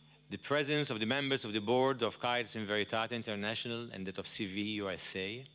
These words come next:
particularly again the chairman, Mister Rick Andreen, for his wisdom and support. Present also the founding directors, some of the founding directors of Caritas in Veritate,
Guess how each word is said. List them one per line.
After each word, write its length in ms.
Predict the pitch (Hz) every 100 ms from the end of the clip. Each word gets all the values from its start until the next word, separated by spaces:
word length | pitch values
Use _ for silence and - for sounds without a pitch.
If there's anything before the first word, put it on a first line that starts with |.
| _ - - - - _ - _ _
particularly 480 | - 90 104 113 110
again 460 | 104 107 107 120 123 120
the 80 | 101
chairman, 420 | - 113 117 113
Mister 300 | 107 - 95
Rick 140 | 92 92
Andreen, 520 | 92 90 104 147 165 - - - - -
for 120 | - 90
his 160 | 90
wisdom 420 | 101 127 117 131 143 151 - -
and 80 | 92
support. 540 | 95 - 104 160 - - - - - - - - - - - - _ _ - - - - _
Present 300 | 156 147 143
also 600 | 165 160 151 147 135 131 - - -
the 60 |
founding 340 | - 143 143 135
directors, 580 | 127 131 139 - 147 151
some 220 | 147 139
of 80 | 113
the 60 |
founding 280 | 110 120 110
directors 580 | 104 101 110 131 123 113
of 140 | 95
Caritas 300 | 107 110 -
in 80 | 107
Veritate, 720 | 101 98 95 117 123 131 139